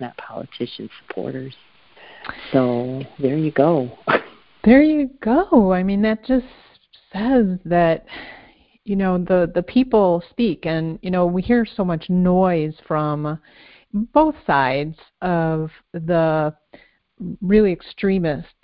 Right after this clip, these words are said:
Speaker 2: sides of the party. You know, they make the most noise. But that middle, that middle is so large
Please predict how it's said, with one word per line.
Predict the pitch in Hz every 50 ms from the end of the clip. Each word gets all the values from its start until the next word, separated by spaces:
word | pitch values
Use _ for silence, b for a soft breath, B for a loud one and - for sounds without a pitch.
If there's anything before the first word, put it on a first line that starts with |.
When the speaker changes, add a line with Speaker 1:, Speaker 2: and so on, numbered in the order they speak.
| _ -
Speaker 2:
sides | 180 156 156 151 151 147 143 151
of | 147 139
the | 156 147
party. | - - 175 151 151 143 - 143 147 170 180
You | 185 175
know, | 165
they | 160 156 170 170
make | 170 170 170 165 - -
the | - 160
most | 156 151 151 151 156 160 - _ _ -
noise. | - 156 160 160 156 160 151 143 135 - 165 - _ B B B B B B -
But | 185 180 175 165 - -
that | 180 190 185 - 185
middle, | 190 190 214 254 277 247 196 180 175 170 170
that | 170 170 - -
middle | 180 202 214 233 208 185
is | 175 170 165 - - -
so | - 185 185 190 190 196 190 185 - -
large | - 180 185 185 175 175 165 165 151 151 151 165